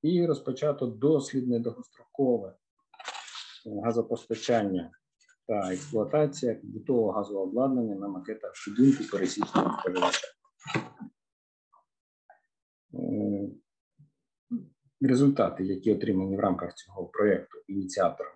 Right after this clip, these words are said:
якого є регіональна газова компанія, є надзвичайно корисні для прийняття рішень щодо напрямків розвитку водневої енергетики та мають сприяти розвитку локальних водневих кластерів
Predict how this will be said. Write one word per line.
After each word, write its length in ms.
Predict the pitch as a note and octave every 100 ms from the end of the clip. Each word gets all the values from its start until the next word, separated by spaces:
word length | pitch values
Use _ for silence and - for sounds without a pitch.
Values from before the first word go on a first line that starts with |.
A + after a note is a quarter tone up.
| -
якого 420 | - F#2 F2+ -
є 340 | F#2+ F#2 F2 - _
регіональна 480 | - F#2 G2 F#2+ F2+
газова 280 | F#2 F2+ F2
компанія, 600 | G#2 F#2 D3 B2+ F#2+ B2
є 20 |
надзвичайно 680 | C3 G#2+ G#2+ B2 A#2 G#2 - _
корисні 600 | - B2 C#3+ D3+ - A2+
для 240 | G2 A2+ B2
прийняття 500 | - A2+ G#2 G#2 G2+
рішень 360 | A#2+ A#2+ A#2+
щодо 300 | - A2 G2+
напрямків 540 | G2 A2+ - A2 _ _ G2
розвитку 420 | G2+ G2 - G#2
водневої 380 | F#2+ G2 F#2+ F2+
енергетики 600 | F2+ E2+ E2+ - _ _ _ _ _ _ _ _ -
та 100 | A2+
мають 240 | B2 G2
сприяти 600 | - A#2+ A2+ G2+ F#2+ F#2 _ _ _ _
розвитку 720 | - B2+ A2 G2 F#2+ - F2+ -
локальних 640 | A#2+ A#2+ A#2 G#2+ A2 -
водневих 460 | B2 A#2+ B2 A#2+ A#2+
кластерів 580 | - A#2+ A#2 - -